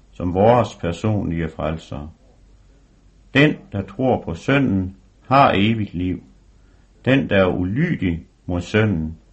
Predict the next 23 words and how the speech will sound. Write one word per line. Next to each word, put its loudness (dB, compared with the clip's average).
skal -4
ikke -2
se -4
livet, -6
læser 2
vi -2
i -2
Johannes 0
evangeliet -4
tre -4
seksogtredive. -8
Tror 4
du -2
på -4
Jesus, -4
har -2
du -6
nu 2
del 0
i -10
det -2
evige -2
liv. -8